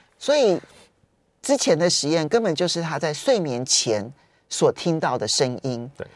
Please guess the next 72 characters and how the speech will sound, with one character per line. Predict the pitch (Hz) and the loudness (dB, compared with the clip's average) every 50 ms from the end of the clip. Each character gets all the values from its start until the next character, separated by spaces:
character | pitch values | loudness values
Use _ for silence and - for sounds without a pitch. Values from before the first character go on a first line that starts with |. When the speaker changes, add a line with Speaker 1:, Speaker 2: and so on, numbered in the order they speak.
| - _ | -18 _
Speaker 1:
然 | - 180 | 0 2
后 | 226 226 | 2 4
真 | - 294 285 | 4 4 4
正 | 294 262 233 | 4 4 2
进 | - - 262 254 226 | 0 0 2 2 4
了 | 175 | 2
睡 | - - - 226 208 | 2 2 2 2 2
眠 | 165 147 127 131 139 | 2 0 -2 -2 -2
之 | - 135 147 | -4 -6 -6
后 | - 165 139 110 - - | -4 -2 -2 -2 -2 0
的 | 135 135 | -2 0
声 | - - 190 175 | 0 2 0 0
音， | 165 165 | 0 -2
其 | 156 - | -4 -4
实 | 147 | -2
对 | - 170 160 | -2 -2 -2
他 | - 143 | 0 -2
没 | 139 143 151 | -2 -2 -2
有 | 123 - | -2 -4
影 | - 98 92 107 | -4 -8 -8 -8
响 | 120 - - - - | -6 -4 -4 -4 -4
的。 | - - | -6 -8
Speaker 2:
对， | - - - _ _ _ _ _ _ | -8 -10 -16 _ _ _ _ _ _
Speaker 1:
好。 | - - | -12 -10
Speaker 2:
没 | - - | -8 -6
错。 | - 98 - - _ _ _ - | -6 -6 -6 -8 _ _ _ -4
Speaker 1:
那 | - 233 254 | -2 0 2
这 | - 320 | 2 2
样 | 302 269 214 | 2 2 0
子 | 202 202 | -2 0
就 | 170 254 254 233 185 - _ _ | 4 4 4 4 4 0 _ _
证 | - 262 247 214 | 2 4 4 4
明 | 202 196 185 - _ - | 2 -2 -4 -8 _ -2
就 | - 277 269 - _ - | -2 -2 -2 -2 _ -6
没 | - - 269 | 0 2 4
有 | 277 233 226 | 4 4 4
用 | 214 269 277 254 233 233 | 4 4 2 2 2 0
啦。 | 226 214 214 208 208 | 0 2 2 2 2
Speaker 2:
<laughs> | |
对， | 165 104 - - - - - - - | 2 0 0 -4 -18 -20 -20 -6 0
好， | - 117 131 | 4 6 8
那 | 170 220 220 | 8 8 8
这 | 254 240 | 8 8
是 | 220 - - | 6 6 2
一 | - 220 226 | 2 4 8
九 | 165 180 170 | 10 10 10
五 | 139 120 | 10 10
六 | 135 151 135 | 10 10 10
年， | 120 101 110 | 8 2 0
就 | 131 135 | 0 0
是 | 127 - | -2 -2
美 | 113 110 104 | -2 0 4
国 | 113 117 | 4 4
兰 | 113 120 | 4 4
德 | 120 120 | 4 2
公 | 113 123 127 120 | 2 2 0 -2
司 | 123 127 120 | -4 -8 -6
做 | 110 135 127 110 | -4 -2 -2 -2
的 | 107 | -2
实 | - - 92 | -4 -6 -6
验 | 104 104 | -6 -6
是 | 104 - 104 | -8 -8 -10
一 | - 135 | -8 -4
九 | 120 123 107 | 0 0 0
五 | 85 85 | 0 0
六 | 95 98 92 | -4 -4 -4
年 | 85 71 62 67 | -6 -8 -12 -14
嘛， | 82 101 | -6 -4
当 | 117 135 151 | -2 0 0
时 | 143 - 117 104 104 104 - _ _ _ _ _ _ | -2 -4 -6 -8 -8 -10 -12 _ _ _ _ _ _
这 | - 143 | -12 -4
个 | 123 127 120 107 101 | 0 2 2 2 2